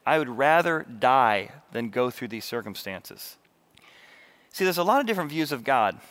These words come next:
God being energy, but see, energy doesn't care about you. Energy can't have sympathy for you.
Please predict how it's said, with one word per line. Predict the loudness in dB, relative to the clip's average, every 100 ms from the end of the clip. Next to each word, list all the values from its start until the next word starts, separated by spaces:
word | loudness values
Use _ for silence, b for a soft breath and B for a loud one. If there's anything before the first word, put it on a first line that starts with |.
| b b b b b b
God | 2 4 4
being | -2 -2
energy, | -2 -2 -4 -6 -6 -10 _ _ b b
but | -10
see, | -6
energy | -2 0 0 -4 0
doesn't | 0 0 -6
care | -8 0 0
about | 2 2 0 -2
you. | -10 -8 -2
Energy | 0 0 -2 -4 -6
can't | -4 -2 2
have | 0 0
sympathy | -4 -4 -6 -8
for | -10 -8
you. | -8 -8